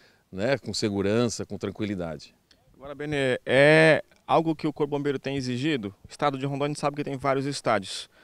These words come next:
Speaker 2: mas tem alguns que tá em situação precária e por esse motivo,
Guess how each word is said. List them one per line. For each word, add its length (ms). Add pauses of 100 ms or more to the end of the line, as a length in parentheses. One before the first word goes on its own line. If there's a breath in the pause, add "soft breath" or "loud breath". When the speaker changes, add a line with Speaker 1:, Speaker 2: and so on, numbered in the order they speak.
(160 soft breath)
Speaker 2:
mas 300
tem 100
alguns 260
que 120
tá 180
em 40
situação 360
precária 540 (340 soft breath)
e 100
por 160
esse 140
motivo, 500